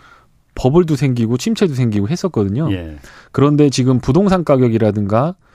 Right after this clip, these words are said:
Speaker 1: 그 부동산 가격을 지탱하는 거의 핵심은 고용 시장입니다.
Speaker 2: 예.
Speaker 1: 그 고용 시장이 소비도 지탱하면서 기업 생산을 늘리고
Speaker 2: 예.
Speaker 1: 그쪽으로 한 방향으로 또 가면서 자동차도 사주고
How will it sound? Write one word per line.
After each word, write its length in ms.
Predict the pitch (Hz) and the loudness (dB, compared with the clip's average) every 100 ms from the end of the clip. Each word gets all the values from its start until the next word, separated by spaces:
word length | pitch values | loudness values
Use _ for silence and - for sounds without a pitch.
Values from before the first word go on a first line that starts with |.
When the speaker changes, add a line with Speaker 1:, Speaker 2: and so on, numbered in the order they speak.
| _ | _
Speaker 1:
그 140 | - 139 | -2 0
부동산 460 | 135 170 180 175 | 2 0 0 0
가격을 340 | 151 131 113 107 | 0 0 0 -2
지탱하는 540 | 147 - 165 147 135 | -2 0 0 2 2
거의 160 | 110 107 | 2 0
핵심은 380 | 180 - 143 | -2 -2 -2
고용 280 | 104 131 185 | 0 2 2
시장입니다. 640 | 190 117 101 92 85 82 - | 0 -2 -2 -2 -6 -12 -12
Speaker 2:
예. 220 | 104 85 71 - _ _ | -12 -10 -14 -20 _ _
Speaker 1:
그 160 | - 170 | 0 0
고용 300 | - 143 170 | 2 2 2
시장이 420 | - 139 127 143 | 0 0 2 2
소비도 400 | - 240 240 202 | 2 2 2 0
지탱하면서 1080 | 139 123 135 123 113 110 113 117 123 127 131 | -2 -4 0 2 2 0 2 2 4 2 -2
기업 260 | - 143 160 | 0 2 2
생산을 340 | 151 127 113 101 | 0 0 0 0
늘리고 500 | 110 107 107 165 226 _ - | 0 2 2 0 -2 _ -18
Speaker 2:
예. 40 | 85 78 - _ | -16 -16 -20 _
Speaker 1:
그쪽으로 540 | - 147 - 190 165 | 2 2 4 2 2
한 180 | 147 226 | 2 2
방향으로 400 | 226 196 160 123 | 2 4 4 2
또 140 | 123 | 2
가면서 320 | 135 120 117 107 | 0 2 0 0
자동차도 520 | - 123 143 117 101 | -2 0 0 -2 -2
사주고 500 | 156 147 101 107 | -2 -2 -2 -2